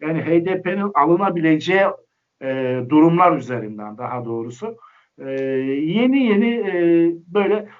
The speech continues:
ufak ufak kumpaslar, minik minik fitneler yapmaya çalışıyorlar. E, bununla deniyorlar artık, e, bu bizim taban ittifakı dediğimiz, toplumsal muhalefet dediğimiz şeyde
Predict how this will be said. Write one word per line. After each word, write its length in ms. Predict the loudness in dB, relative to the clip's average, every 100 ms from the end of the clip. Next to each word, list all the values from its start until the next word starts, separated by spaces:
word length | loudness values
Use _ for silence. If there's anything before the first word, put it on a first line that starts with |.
| -8
ufak 360 | 0 2 0 -2
ufak 320 | -2 -2 -2
kumpaslar, 560 | -10 -4 -2 -2 -4
minik 460 | -2 0 0 -2 -2
minik 300 | -4 -4 -6
fitneler 520 | -10 -8 -4 -2 -4
yapmaya 520 | -6 -8 -8 -6 -6
çalışıyorlar. 720 | -8 -8 -10 -6 -2 0 -2 -4 -20 -10 -2
E, 40 | 0 0 2
bununla 480 | 2 4 2 0
deniyorlar 540 | -2 -4 -4 -4 -4 -6
artık, 460 | -6 -8 -14 -16 -14
e, 280 | -10 -6
bu 260 | -2 -4 -6 _ _ -10
bizim 220 | -2 -2
taban 360 | 0 0 2 0
ittifakı 500 | -6 -6 -4 -6 -8
dediğimiz, 380 | -8 -6 -10 -10
toplumsal 480 | -10 -8 -2 -2
muhalefet 540 | -2 -4 -6 -8 -10 -10
dediğimiz 440 | -10 -8 -10 -10
şeyde 360 | -10 -8 -10